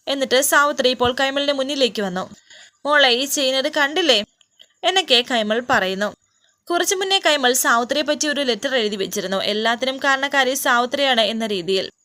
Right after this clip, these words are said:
ആ ലെറ്റർ സാവിത്രിയുടെ കയ്യിൽ കിട്ടുകയും ചെയ്യുന്നിരുന്നു നേരത്തെ. അത് എല്ലാം തന്നെ സാവിത്രി വായിച്ചു.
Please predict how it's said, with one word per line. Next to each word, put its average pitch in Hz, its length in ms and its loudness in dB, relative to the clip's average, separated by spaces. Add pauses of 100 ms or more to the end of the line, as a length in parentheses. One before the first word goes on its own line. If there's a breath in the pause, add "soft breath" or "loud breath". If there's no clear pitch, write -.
(240)
ആ 320 120 6
ലെറ്റർ 233 340 4
സാവിത്രിയുടെ 269 540 2
കയ്യിൽ 277 340 -2
കിട്ടുകയും 294 440 -2
ചെയ്യുന്നിരുന്നു 302 580 -2
നേരത്തെ. 208 480 -2 (720 loud breath)
അത് 220 320 4
എല്ലാം 247 460 2
തന്നെ 220 180 0
സാവിത്രി 214 420 0
വായിച്ചു. 190 420 0